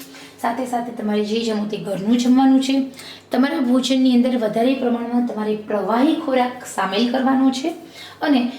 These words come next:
સાથે સાથે તમે તમારા ભોજનની અંદર તમે ભૂખ કરતાં ઓછું જમો અને તમારી જે એક્સરસાઇઝ કરવી છે એમાં નિયમિત રીતે તમે ચાલીસ મિનિટ ખાલી ચાલો અથવા તો દસથી પંદર મિનિટ યોગા કરો.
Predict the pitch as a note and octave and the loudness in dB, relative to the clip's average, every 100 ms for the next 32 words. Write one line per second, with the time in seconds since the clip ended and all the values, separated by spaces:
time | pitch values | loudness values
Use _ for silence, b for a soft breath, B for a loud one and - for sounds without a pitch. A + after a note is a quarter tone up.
0 | - - A#3+ C#4+ D#4+ D#4 D4+ D4 C4+ B3+ | -10 -4 -2 -2 0 0 -2 -2 -2 -2
1 | B3+ A3+ A#3 A3+ A3+ A3 A3+ A3+ C4+ C#4+ | -2 -4 -6 -8 -8 -8 -8 -6 0 2
2 | A3+ F#3+ - B B B - A#3+ A#3+ C#4+ | 2 -2 -8 B B B -4 0 0 0
3 | - - - - B3+ B3 B3 A#3 - C4 | -6 -20 -20 -6 -4 -2 -4 -4 -4 -2
4 | D#4+ D4 C#4 G3+ G3+ G3 G#3+ B B B | -2 0 0 -2 -2 -8 -12 B B B
5 | A3+ A3+ A3+ A#3 A#3 A#3 - B3 - - | -4 -2 0 0 0 -2 -4 -6 -8 -4
6 | E4 E4+ - G#3+ G3 - B3+ A3 G#3+ A3 | -2 -2 -2 -4 -6 -8 -6 -4 -2 2
7 | C4 E4 F4+ F#4 - A3+ A3+ A3 G#3+ G#3+ | 2 2 2 -2 -2 -4 -4 -4 -4 -6
8 | - G3+ A3+ B3 A3+ G#3+ - G3+ G#3+ - | -6 -4 -2 -4 -6 -8 -8 -6 -4 -2
9 | E3+ F3 - B B B B - B3 D4 | -2 -4 -6 B B B B -4 -2 0
10 | D#4+ C4+ B3 B3 - D4+ C#4 C4 B3+ A#3+ | 0 2 2 2 -2 -4 0 2 4 4
11 | B3 - A3 G#3+ F#3+ F3+ F3+ | 2 2 2 2 2 -2 -6